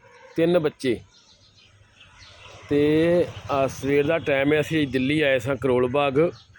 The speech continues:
ਤੇ ਮੈਂ ਕਿਹਾ ਚਲੋ ਵੀ ਵੀਡੀਓ ਬਣਾ ਕੇ ਵੀਰਾਂ ਨੂੰ ਪਾਉਂਦੇ ਹਾਂ। ਤਿੰਨ ਛੋਟੇ ਛੋਟੇ ਕੁੱਤੇ,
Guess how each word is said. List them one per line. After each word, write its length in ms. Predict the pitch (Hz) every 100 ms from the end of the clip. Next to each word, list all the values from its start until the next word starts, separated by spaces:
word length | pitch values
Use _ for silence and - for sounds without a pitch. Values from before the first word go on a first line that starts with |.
| - - _ _ _ _ _ _ -
ਤੇ 60 | 143
ਮੈਂ 160 | 143
ਕਿਹਾ 120 | 147 151
ਚਲੋ 260 | 156 156
ਵੀ 140 | 151 151 - -
ਵੀਡੀਓ 320 | 139 156 160 151
ਬਣਾ 280 | 147 135
ਕੇ 180 | 117 143
ਵੀਰਾਂ 260 | 135 135 139
ਨੂੰ 140 | 143
ਪਾਉਂਦੇ 400 | 113 127 131 143
ਹਾਂ। 160 | 147 175 - - - - - - - - - - - -
ਤਿੰਨ 280 | 156 160 170 180 180 185
ਛੋਟੇ 320 | 170 196 175 190
ਛੋਟੇ 260 | 185 165
ਕੁੱਤੇ, 380 | - 151 - 170